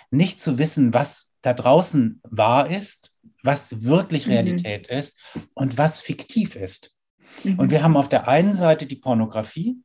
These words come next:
Speaker 1: und auf der anderen Seite das, was ich ja liebevoll Disneyfizierung der Liebe nenne,
Speaker 2: Mhm.
Speaker 1: nämlich völlig geskriptete,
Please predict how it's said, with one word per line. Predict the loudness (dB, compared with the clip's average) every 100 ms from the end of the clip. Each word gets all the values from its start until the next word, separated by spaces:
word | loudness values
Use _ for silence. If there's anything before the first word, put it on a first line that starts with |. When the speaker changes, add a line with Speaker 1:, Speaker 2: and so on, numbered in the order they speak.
| _ _ -20 -8
Speaker 1:
und | 2 4
auf | 6
der | 4
anderen | 4 4 4
Seite | 4 4 4
das, | 0 0
was | -4 -4
ich |
ja | -6
liebevoll | -4 -2 -2 -2
Disneyfizierung | -2 2 2 0 -8 -2 0 0 0
der | 0
Liebe | -2 0 2
nenne, | 2 2 0 0
Speaker 2:
Mhm. | 2 4 4
Speaker 1:
nämlich | 6 4 2 -4 _ _
völlig | -8 2 2 2 -2 -4
geskriptete, | -6 -6 -4 -4 -2 -6 -4 0 0 0